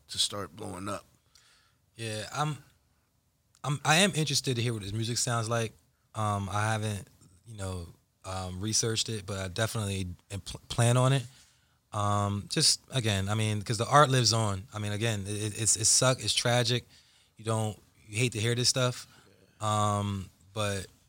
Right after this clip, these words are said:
Speaker 2: it's like, it's a, it's an unfortunate part of, uh, our culture that these things occur. Um, but, but rest in peace, you know,
Speaker 1: Yo,
Speaker 2: to Draco
Speaker 1: and
Speaker 2: the Ruler.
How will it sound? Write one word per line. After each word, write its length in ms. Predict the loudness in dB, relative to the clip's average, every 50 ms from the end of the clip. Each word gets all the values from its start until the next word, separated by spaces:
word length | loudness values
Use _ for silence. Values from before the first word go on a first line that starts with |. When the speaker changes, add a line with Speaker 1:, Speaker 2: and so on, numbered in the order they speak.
| _ _ -2
Speaker 2:
it's 180 | 0 0 0
like, 280 | 0 0 -4 -4 -6 -8 -12 _ _ _ _ _ _
it's 120 | -6 -4 -4
a, 60 | -4 -4 -2
it's 120 | -2 -2
an 80 | -2 0
unfortunate 640 | -2 -2 -2 0 0 0 0 0 0 -2 -2 -4 -4
part 320 | 0 0 2 2 0 0 -2
of, 380 | -2 -2 -2 -2 -4 -6 -6 -4
uh, 460 | -4 -2 -2 -2 -2 -4 -4 -6 -8 -10 -14 _ _ _ _ _ _ _ _ _ _ _ _ -18 _ -4
our 140 | -2 -2
culture 500 | -2 0 0 2 4 4 2 2 0 -4 -8 -12 _ _ _ _ _ _ _ _ _ -12
that 80 | -6
these 160 | -2 0 0
things 220 | 0 -2 -2 -4 -4
occur. 320 | -2 0 2 2 2 2 -2 -8 -18 _ _ _ _ _ _ _ _ _ _ -8
Um, 420 | -4 -2 0 0 0 0 -2 -2
but, 280 | -2 -2 -4 -4 -6 -6
but 140 | -4 -2 0
rest 200 | 2 2 2 0
in 60 | -2
peace, 500 | -2 -2 0 2 4 4 4 4 2 0 -4
you 120 | -10 -8 -6
know, 200 | -4 -4 -4 -2
Speaker 1:
Yo, 220 | 0 0 0 0 0
Speaker 2:
to 40 | -2
Draco 180 | -2 0 0 0
Speaker 1:
and 80 | 0 0
Speaker 2:
the 40 | -2
Ruler. 240 | -4 -4 -4 -6